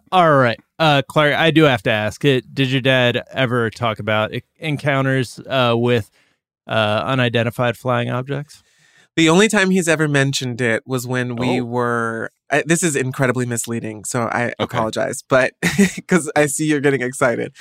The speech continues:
Speaker 3: No, I mean,
Speaker 2: Uh,
Speaker 3: either way, it's, I think it'll either be, <laughs> it'll pay off on the premise or it'll be a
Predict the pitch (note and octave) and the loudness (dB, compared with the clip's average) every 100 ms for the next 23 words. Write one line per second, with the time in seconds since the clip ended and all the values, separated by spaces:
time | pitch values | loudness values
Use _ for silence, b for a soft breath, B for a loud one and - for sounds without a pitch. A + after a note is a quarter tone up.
0 | - G3 C3+ C#3 C3+ D#3 D#3+ D#3 D3 C3+ | 0 4 4 4 2 4 4 6 4 4
1 | - B2+ C#3+ C#3 B2+ B2+ C#3 C3+ B2 B2 | 2 0 4 4 4 2 4 2 2 0
2 | G2+ G3 - F3+ B2 G#2+ C#3 C#3+ D3 C#3 | 0 -2 0 2 2 2 4 4 4 2
3 | B2 - C#3+ E3+ E3 B2+ A#2 G#2+ G2+ | 2 2 2 2 2 2 4 4 0